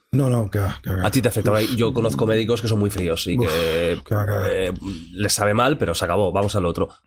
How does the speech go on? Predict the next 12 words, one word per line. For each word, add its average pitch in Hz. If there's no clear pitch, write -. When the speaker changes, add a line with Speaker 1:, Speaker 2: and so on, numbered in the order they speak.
Speaker 2:
¿Tú, 120
a 110
ti 131
te 131
afecta 110
personalmente? 87
Speaker 1:
Sí, 127
yo, 131
yo 127
en 117
general 127
soy 117